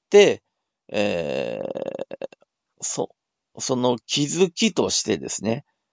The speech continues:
えー、自分自身の気づきとして、その、あ、ここはこうした方がいいのかな、ここはああした方がいいのかな、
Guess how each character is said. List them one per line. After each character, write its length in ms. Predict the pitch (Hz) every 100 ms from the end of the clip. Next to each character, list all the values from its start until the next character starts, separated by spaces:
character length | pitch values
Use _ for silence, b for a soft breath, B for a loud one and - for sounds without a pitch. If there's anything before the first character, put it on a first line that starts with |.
| _ -
え 60 |
ー、 20 | 98
自 200 | 120 143
分 160 | 196
自 300 | 180 202 226
身 60 | 156
の 140 | 104
気 180 | - 135
づ 220 | 131 160
き 200 | - 208
と 160 | 185 160
し 200 | - -
て、 320 | 196 196 143 _ _ _ _
そ 200 | - 120
の、 320 | 131 131 - _ -
あ、 280 | 139 139 - _ _ _ _ _ -
こ 140 | 127
こ 120 | 131
は 160 | 139 135
こ 200 | 131 131
う 60 |
し 60 | 127
た 140 | 127
方 120 | 107 98
が 140 | 101
い 40 |
い 20 | 101
の 240 | 92 87
か 160 | 90 87
な、 300 | 101 110 - _ _ _
こ 160 | - 127
こ 160 | 120
は 400 | 120 123 - -
あ 60 | 123
あ 60 | 120
し 100 | -
た 100 | 107
方 160 | 95
が 160 | 90 98
い 60 |
い 20 | 107
の 220 | 95 90
か 120 | -
な、 220 | 104 120